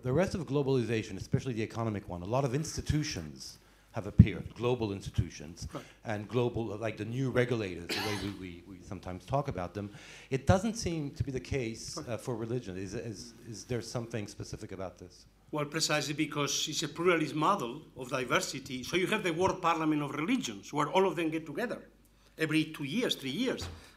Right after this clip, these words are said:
Speaker 2: But it's a cacophony of voices, thousands of voices. And which one? And all of them claim,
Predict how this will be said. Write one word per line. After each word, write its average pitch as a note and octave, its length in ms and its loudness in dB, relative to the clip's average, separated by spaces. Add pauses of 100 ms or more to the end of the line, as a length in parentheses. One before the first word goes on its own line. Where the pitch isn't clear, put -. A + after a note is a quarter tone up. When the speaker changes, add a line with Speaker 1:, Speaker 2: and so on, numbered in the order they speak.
(160)
Speaker 2:
But D3 180 6
it's D3 160 0
a F#3 60 -2
cacophony C#3 560 -6
of B2+ 120 -6
voices, E3 460 -4
thousands D#3 600 4
of - 80 -6 (160)
voices. A#3+ 280 0 (200)
And E3+ 200 6
which G3 220 0
one? B3+ 160 6
And D#3+ 100 2
all A3 140 8
of C4 80 8
them A3+ 200 -2
claim, A3 440 0